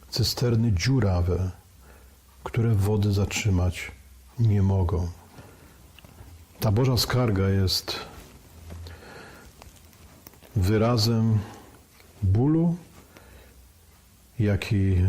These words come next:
Bogu zadał naród Izraela.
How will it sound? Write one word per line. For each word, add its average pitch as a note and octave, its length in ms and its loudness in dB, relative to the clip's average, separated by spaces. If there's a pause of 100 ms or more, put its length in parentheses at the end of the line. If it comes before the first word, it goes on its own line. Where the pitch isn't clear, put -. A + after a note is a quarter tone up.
(420)
Bogu A#2 600 2
zadał G#2 640 0 (300)
naród A2 480 2
Izraela. F#2+ 680 0